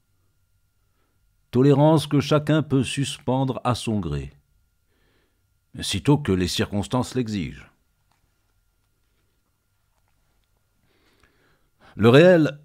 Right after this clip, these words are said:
n'est admis que sous certaines conditions, et seulement jusqu'à un certain point.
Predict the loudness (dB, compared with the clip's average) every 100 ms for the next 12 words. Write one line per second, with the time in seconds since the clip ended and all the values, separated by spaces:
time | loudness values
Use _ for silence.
0 | _ 0 2 4 2 4 0 -2 0 -2
1 | -2 -6 -4 -2 2 2 2 2 0 -2
2 | -8 -10 -12 -14 _ _ _ _ _ _
3 | _ _ -12 -10 -8 -4 0 4 4 2
4 | 0 -2 2 2 2 0 -2 -2 -2 -4
5 | -8